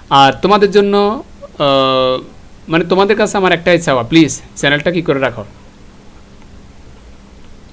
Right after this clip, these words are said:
সাবস্ক্রাইব করে রাখো, যাতে করে যে কোনো মুহূর্তে যে কোনো গুরুত্বপূর্ণ লেসন আপলোড দেওয়া মাত্র সেটা নোটিফিকেশন তুমি পাও।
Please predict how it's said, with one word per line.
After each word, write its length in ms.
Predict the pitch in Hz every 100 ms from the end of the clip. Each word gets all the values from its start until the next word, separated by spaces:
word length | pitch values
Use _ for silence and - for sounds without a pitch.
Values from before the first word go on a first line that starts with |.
| - - - - - - - - - - - - -
সাবস্ক্রাইব 460 | - 151 - 160 151
করে 140 | 156 123
রাখো, 260 | 117 104 107 -
যাতে 240 | 139 147
করে 180 | 175 170
যে 220 | 156 156
কোনো 320 | 156 170 185
মুহূর্তে 440 | 180 156 160 170 175
যে 180 | 147 139
কোনো 480 | 147 165 175 165 147 143
গুরুত্বপূর্ণ 600 | 160 - 156 151 143 139
লেসন 540 | 131 131 - 170 170
আপলোড 360 | 165 123 147 151
দেওয়া 200 | 156 151
মাত্র 280 | 139 143
সেটা 240 | 135 - 131
নোটিফিকেশন 440 | 131 120 117 120
তুমি 160 | 117 117
পাও। 200 | 117